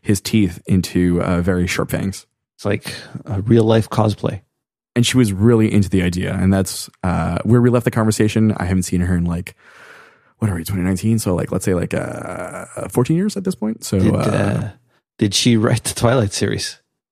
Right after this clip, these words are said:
Speaker 1: She did not. No, the
Speaker 2: No.
Speaker 1: timelines don't match. But,
Speaker 2: No.
Speaker 1: uh, yeah, I thought that was a really interesting kind of a side note that I completely forgot as I repressed memory until I just brought it up now. I hope she's safe. I hope she's okay. I hope her,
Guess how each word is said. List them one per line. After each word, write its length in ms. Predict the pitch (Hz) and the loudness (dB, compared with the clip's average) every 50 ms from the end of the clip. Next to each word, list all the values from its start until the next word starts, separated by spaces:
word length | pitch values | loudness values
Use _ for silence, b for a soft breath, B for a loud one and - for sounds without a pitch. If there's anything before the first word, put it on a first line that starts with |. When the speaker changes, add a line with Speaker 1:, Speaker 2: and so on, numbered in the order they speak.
| _ _ _ - 107 113 | _ _ _ -8 -4 -2
Speaker 1:
She 200 | 120 - - 135 | -2 0 2 4
did 100 | 123 127 | 4 4
not. 240 | 113 107 95 90 90 | 4 4 2 2 0
No, 160 | - 87 87 | 0 0 0
the 80 | 90 90 | 0 0
Speaker 2:
No. 60 | - | 0
Speaker 1:
timelines 340 | 107 101 98 98 95 92 87 | 0 0 2 2 2 2 0
don't 180 | - 90 92 92 | 0 -2 -2 -2
match. 340 | 87 90 95 92 - - - | -4 -4 -4 -6 -6 -4 -2
But, 280 | 104 92 - - - | -2 -2 -2 -2 -2
Speaker 2:
No. 80 | - 90 | 0 0
Speaker 1:
uh, 100 | 92 92 | 2 2
yeah, 260 | 95 131 151 220 185 - | 0 0 0 0 0 0
I 60 | 190 | 0
thought 140 | - 196 185 | 0 2 2
that 40 | 190 | 2
was 80 | 170 | 4
a 40 | 170 | 4
really 220 | 156 160 151 156 135 | 4 4 2 2 2
interesting 320 | 123 127 120 113 - 127 110 | 2 2 2 2 2 2 2
kind 180 | 113 117 110 | 2 2 2
of 140 | 107 101 95 | 2 2 2
a 140 | 98 90 90 | 2 0 0
side 220 | - - 95 92 | 0 -2 -2 -2
note 180 | 90 90 92 - | -2 -2 -2 0
that 100 | - 98 | 0 0
I 80 | 95 92 | -2 0
completely 320 | - 95 - 139 143 131 | -2 0 0 2 2 2
forgot 400 | 117 - 117 127 131 131 123 117 - B B B B B B B B | 0 0 0 2 2 2 2 0 -4 B B B B B B B B
as 180 | - 104 92 95 | -2 0 2 2
I 40 | 92 | 2
repressed 420 | 90 90 - - 113 107 - - | 0 0 0 0 0 0 2 2
memory 260 | 107 101 98 98 92 | 2 4 4 4 2
until 220 | 87 78 80 78 78 | 2 0 -2 -4 -6
I 80 | 82 | -6
just 240 | 85 82 85 - - b b b b b - | -6 -8 -10 -12 -14 b b b b b -2
brought 240 | 95 101 98 95 92 | 0 2 2 4 4
it 40 | 95 | 2
up 120 | 92 90 | 2 2
now. 240 | 92 92 90 90 87 | 0 0 0 0 0
I 60 | 90 | 2
hope 160 | 90 143 175 - | 4 4 4 4
she's 200 | - 160 147 - | 2 0 0 2
safe. 240 | - 147 160 - | 2 2 2 2
I 60 | - 95 | 0 0
hope 160 | 104 107 - | 0 0 2
she's 180 | - 110 90 | 0 0 0
okay. 300 | 101 87 - - 113 110 | 0 0 0 0 0 2
I 100 | 101 90 | 2 0
hope 240 | 95 - 101 90 - | 0 -2 -2 -2 -2
her, 380 | - - 92 90 90 90 87 | -4 -4 -2 0 2 2 0